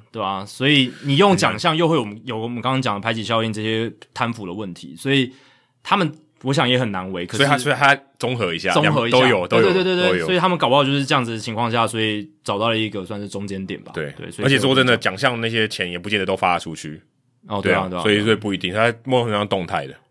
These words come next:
Speaker 1: 但这个五千万是全部都会发完的。
Speaker 2: 对，对，对，
Speaker 1: 对，
Speaker 2: 就是
Speaker 1: 全部都会发完。
Speaker 2: pool是会发完的，
Speaker 1: 嗯。
Speaker 2: 可是剩下多少，就是那些奖项剩下多少钱是不一定的。
Speaker 1: 对，对，对。然后再来就是我觉得资方让步很大的一个就是最低薪资，从本来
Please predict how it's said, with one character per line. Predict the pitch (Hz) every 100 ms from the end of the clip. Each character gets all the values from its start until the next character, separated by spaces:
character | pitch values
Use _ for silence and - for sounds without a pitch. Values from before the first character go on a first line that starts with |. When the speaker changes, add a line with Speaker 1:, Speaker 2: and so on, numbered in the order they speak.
| _
Speaker 1:
但 | - 185
这 | 180
个 | 160
五 |
千 | 104 127
万 | 131
是 | 127
全 | 117
部 | 98
都 | 98
会 |
发 | 95 90
完 | 82 67
的。 |
Speaker 2:
对， | 92
对， | 82
对， | 76
Speaker 1:
对， | 80
Speaker 2:
就 | 135
是 | 156
Speaker 1:
全 | 202
部 |
都 | 233
会 |
发 | 180
完。 | 107
Speaker 2:
pool |
是 | 147
会 | 139
发 | 127 117
完 | 101 73
的， | 90
Speaker 1:
嗯。 |
Speaker 2:
可 | 95
是 | 127 131 - - -
剩 | - 147
下 | 131
多 | 110
少， | 101 101
就 | 131
是 | 127
那 | 135
些 | 135
奖 | 95
项 | 82 107
剩 | 101
下 | 110 101
多 | 90
少 | 90
钱 | 80 - 67 76
是 | 87
不 | 82
一 | 80
定 | 78
的。 | 57 -
Speaker 1:
对， | 90
对， | 80
对。 | 67 - _ - - _
然 | 117
后 | 170
再 | 202 233
来 | 156
就 | 147
是 | 165
我 | 156
觉 | 113 113
得 | 120 123 _
资 | - 143
方 | 151 143
让 | 151
步 | 131 135
很 | 110 95
大 | 107 107
的 | 95
一 | 98
个 | 104
就 | 110
是 | 117
最 | 117
低 | 110 107
薪 | 98 95
资， | - 92
从 | - 120
本 | 131
来 | 107 104